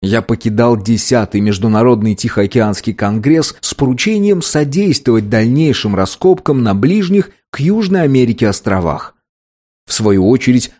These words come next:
археологи-тихоокеанисты впервые включили в круг своих интересов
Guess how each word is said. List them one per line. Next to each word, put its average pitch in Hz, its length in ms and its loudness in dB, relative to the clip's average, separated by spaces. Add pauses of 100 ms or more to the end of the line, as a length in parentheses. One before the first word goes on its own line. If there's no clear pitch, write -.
(100)
археологи-тихоокеанисты 107 1800 0
впервые 123 540 2
включили 113 480 0
в - 100 -8
круг 120 320 0
своих 104 420 -4
интересов 110 680 0